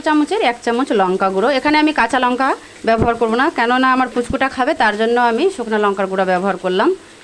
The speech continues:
আর এখানে আমি হলুদ দিব না, যেই তো চাউমিনটা হলুদ কালারের বন্ধুরা, তার জন্য।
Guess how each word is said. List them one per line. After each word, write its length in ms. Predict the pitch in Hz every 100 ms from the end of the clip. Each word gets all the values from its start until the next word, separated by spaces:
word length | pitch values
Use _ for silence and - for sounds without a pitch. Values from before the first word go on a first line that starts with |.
| - - - - - 220
আর 60 | 254
এখানে 180 | 311 339
আমি 100 | 330 440 254
হলুদ 220 | 247 233 190
দিব 120 | 165 160
না, 60 | 160 156 - - - - - - - - - - - - - - 214
যেই 120 | 254 262
তো 60 | 339 220 208
চাউমিনটা 400 | 214 208 240 240 247
হলুদ 240 | 208 220 254 -
কালারের 300 | 262 262 269
বন্ধুরা, 260 | 262 240 294 294
তার 140 | 226 226
জন্য। 180 | 226